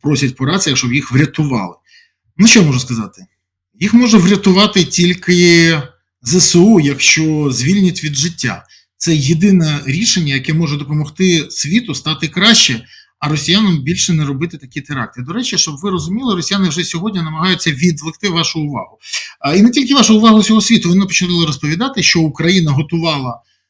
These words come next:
на те-, ем, підрив грязної бомби, брудної бомби на території Росії. Ну, ви ж знаєте,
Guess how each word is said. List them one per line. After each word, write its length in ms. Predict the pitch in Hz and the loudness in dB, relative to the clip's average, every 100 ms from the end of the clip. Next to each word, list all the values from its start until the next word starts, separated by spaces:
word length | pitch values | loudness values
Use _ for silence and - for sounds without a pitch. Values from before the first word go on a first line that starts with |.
| _ | _
на 140 | 143 151 | -10 -6
те-, 140 | 170 | -4
ем, 340 | 165 147 151 | -2 0 2
підрив 460 | 147 180 220 165 - | 4 6 8 6 2
грязної 540 | - 180 165 131 135 131 | 0 2 2 -2 -4 -4
бомби, 480 | 156 294 247 233 | -4 -4 -2 -2
брудної 500 | 196 139 170 151 135 | 0 0 2 2 0
бомби 340 | 123 185 247 185 | 0 -4 -6 -6
на 100 | 147 | -6
території 680 | 127 139 165 240 220 202 - | -6 -8 -4 -2 -2 -4 -4
Росії. 540 | 143 170 - - - _ - - | -2 0 0 -6 -10 _ -20 -12
Ну, 400 | 247 247 185 151 - | -6 -2 -2 -4 -10
ви 60 | 185 | -4
ж 100 | 170 | -2
знаєте, 360 | 165 170 120 | 0 0 0